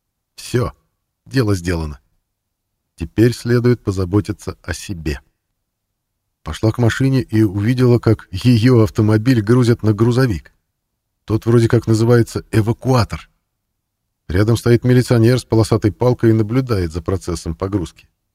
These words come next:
Черт, черт! Хорошо еще, что Настя, уходя, автоматически протерла все поверхности, которых касалась. В том числе и те, которых касалась Зина. Опять же, это карповская наука.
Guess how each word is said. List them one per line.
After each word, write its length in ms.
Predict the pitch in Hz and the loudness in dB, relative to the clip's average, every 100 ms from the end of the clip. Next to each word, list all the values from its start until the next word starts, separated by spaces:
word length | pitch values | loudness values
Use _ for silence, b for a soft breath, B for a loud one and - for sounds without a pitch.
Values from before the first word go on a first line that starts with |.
| _ - | _ -20
Черт, 640 | - - - 127 107 90 _ | -18 -16 -14 -10 -8 -10 _
черт! 400 | - 143 113 - _ _ _ _ _ _ | -10 -6 -6 -6 _ _ _ _ _ _
Хорошо 340 | - 104 - | -6 -6 -2
еще, 200 | 131 117 | -4 -4
что 180 | 123 - | -8 -6
Настя, 300 | 123 123 - | -4 -4 -2
уходя, 340 | 117 117 113 117 | -2 -2 0 0
автоматически 720 | - 117 113 131 113 - 104 | -2 -4 -2 -4 -8 -10 -10
протерла 540 | - 113 - 135 107 | -4 -4 -2 -2 -2
все 160 | - 101 | -4 -6
поверхности, 580 | 107 113 110 - 90 95 | -4 -2 -2 -4 -14 -10
которых 340 | 95 95 92 | -8 -8 -8
касалась. 500 | 98 - 104 82 - _ _ _ _ _ _ _ _ | -8 -6 -6 -8 -14 _ _ _ _ _ _ _ _
В 40 | |
том 160 | - 101 | -4 -2
числе 340 | 117 - 117 | -2 2 4
и 40 | 113 | 4
те, 140 | 123 | 0
которых 340 | 117 113 113 | 0 0 0
касалась 400 | - 110 110 110 | 0 -2 0 0
Зина. 360 | 95 101 117 78 _ _ _ _ _ _ _ _ _ | -2 -4 -6 -6 _ _ _ _ _ _ _ _ _
Опять 460 | - 95 - 90 80 | -14 -10 -2 -2 -2
же, 100 | 85 | -6
это 160 | 92 | -6
карповская 600 | 92 - 101 - 90 - 95 | -8 -2 -2 -2 -8 -4 -4
наука. 500 | 92 92 98 - | -2 -2 -4 -6